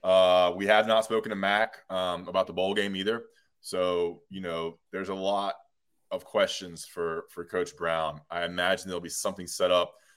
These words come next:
I mean, National Signing Day is on Wednesday, but, you know, if it's a National Signing Day press conference, you usually don't involve questions about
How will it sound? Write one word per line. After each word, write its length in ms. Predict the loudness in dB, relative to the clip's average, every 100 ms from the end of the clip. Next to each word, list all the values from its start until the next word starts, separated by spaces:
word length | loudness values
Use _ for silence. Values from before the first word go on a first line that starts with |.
| _ -12
I 40 |
mean, 140 | -10 -2
National 260 | -2 0
Signing 280 | 0 0 0
Day 200 | 0 0
is 120 | -2
on 200 | -6 -10
Wednesday, 540 | -8 -10 -4 0 0 0 _ _ _ _ -4
but, 220 | 0 0 -4
you 100 | -10
know, 280 | -4 -2 -2
if 160 | -4
it's 140 | -12 -2
a 40 |
National 220 | 0 0
Signing 220 | -2 -4 -4
Day 100 | -4
press 260 | -4 -4
conference, 420 | -4 -4 -6 -10
you 80 | -14
usually 340 | -14 -12 -12 -10
don't 260 | -10 -10 _ _ _ _ _
involve 340 | -12 -4 -2 -2
questions 400 | -4 -6 -10 -8
about 240 | -4 -4